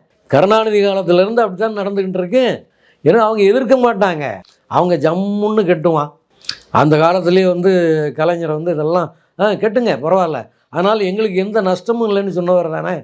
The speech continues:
அதனால திமுகவை நம்புனீங்கன்னு சொன்னா காவிரி வந்து பா-, பாதிக்கப்படும், உங்களுக்கு வந்து தண்ணி சுத்தமா கிடைக்காது, பாலைவனமா போகும். எனவே நீங்க போராடணும். விவசாயிகள் வந்து,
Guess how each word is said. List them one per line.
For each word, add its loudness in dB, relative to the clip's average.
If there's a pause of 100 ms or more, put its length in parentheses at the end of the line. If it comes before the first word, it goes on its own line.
(140)
அதனால 4
திமுகவை 2
நம்புனீங்கன்னு 0
சொன்னா -2 (560)
காவிரி 2
வந்து 2
பா-, 0
பாதிக்கப்படும், -4 (500)
உங்களுக்கு 2
வந்து 0
தண்ணி -2
சுத்தமா -2
கிடைக்காது, -4 (640)
பாலைவனமா 2
போகும். -2 (280)
எனவே 4
நீங்க 2
போராடணும். 0 (420)
விவசாயிகள் 0
வந்து, -2